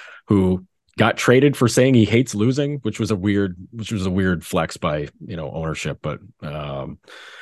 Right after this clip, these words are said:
but everybody's opinion was like, "Geez, this guy's hands, like, he's schooling everybody in practice. Like, he's toe dragging guys. He's just, I, I, like,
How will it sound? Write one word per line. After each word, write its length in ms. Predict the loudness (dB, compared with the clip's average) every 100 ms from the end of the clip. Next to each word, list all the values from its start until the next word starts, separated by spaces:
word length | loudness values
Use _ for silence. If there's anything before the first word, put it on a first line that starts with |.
| -20 -20 _ -10
but 220 | -2 2
everybody's 420 | 4 6 6 6
opinion 220 | 4 2 2
was 100 | -2
like, 200 | -4 -4
"Geez, 240 | -8 -6
this 120 | -4
guy's 260 | -2 -4 -4
hands, 460 | -6 -6 -8 -12 -6
like, 160 | -6 2
he's 220 | 2 2
schooling 560 | 0 4 4 4 2 0
everybody 500 | -2 -2 -2 -4 -6
in 120 | -6
practice. 560 | -4 -6 -8 -10 -6 -6
Like, 160 | -4
he's 180 | -4 -6
toe 260 | 2 4 6
dragging 440 | 4 4 2 0
guys. 420 | 0 0 -2 -4
He's 220 | -8 -10
just, 280 | -8 -8 -8
I, 200 | -6 -2
I, 40 | 2
like, 240 | 2 2